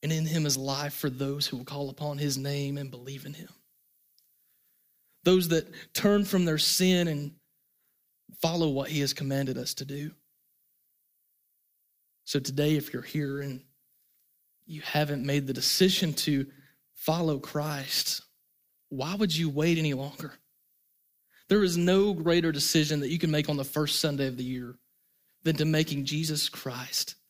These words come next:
the Lord of your life, to putting your trust in him.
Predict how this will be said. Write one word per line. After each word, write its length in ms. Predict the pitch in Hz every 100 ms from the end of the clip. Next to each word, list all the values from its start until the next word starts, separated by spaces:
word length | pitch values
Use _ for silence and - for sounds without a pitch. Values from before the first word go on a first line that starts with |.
| _
the 80 | -
Lord 240 | 127 135 131
of 100 | 131
your 80 |
life, 460 | 123 123 139 - - _ _ -
to 80 |
putting 260 | 175 202 202
your 120 | 180
trust 560 | 160 - 160 151 - - - -
in 120 | 170
him. 480 | 143 160 160 143 143